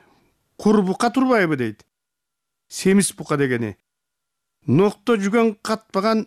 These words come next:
минилбеген кур жылкы дейт семиз жылкыны. Курдун экинчи мааниси кур калдым деп коет. Эчтекесиз калдым дегени. Кур дүрмөт дейт.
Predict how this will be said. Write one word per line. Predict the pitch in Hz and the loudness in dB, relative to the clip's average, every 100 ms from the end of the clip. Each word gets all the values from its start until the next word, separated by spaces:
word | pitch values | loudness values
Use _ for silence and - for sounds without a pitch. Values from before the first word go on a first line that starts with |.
| - | -4
минилбеген | 165 190 202 190 185 185 196 _ | 2 4 4 2 0 0 -2 _
кур | - 185 | -4 -2
жылкы | 156 151 143 165 | 0 -4 -4 -2
дейт | 127 98 - _ _ | -2 -4 -12 _ _
семиз | - 143 127 110 | -4 -2 -2 -4
жылкыны. | 113 120 113 101 - _ _ _ _ _ _ _ _ _ - | -10 -10 -10 -12 -14 _ _ _ _ _ _ _ _ _ -2
Курдун | 185 196 254 | 0 2 2
экинчи | 262 247 226 233 | 2 2 0 0
мааниси | 233 233 208 240 240 - _ _ _ _ _ | 2 0 -2 -4 -6 -8 _ _ _ _ _
кур | - 196 202 | -2 0 2
калдым | 196 196 180 208 | 0 0 2 2
деп | 160 151 | 2 -2
коет. | - 117 101 - - _ _ - | -2 -4 -4 -14 -20 _ _ -4
Эчтекесиз | 147 202 - 185 190 - - | 0 0 0 -2 -2 -2 -8
калдым | - 147 135 135 | -4 -2 0 0
дегени. | 120 117 104 101 _ _ _ _ _ _ _ _ | 0 -4 -6 -12 _ _ _ _ _ _ _ _
Кур | - 190 190 | -4 0 2
дүрмөт | 185 208 220 - | 2 2 2 0
дейт. | - 120 107 | -4 -4 -6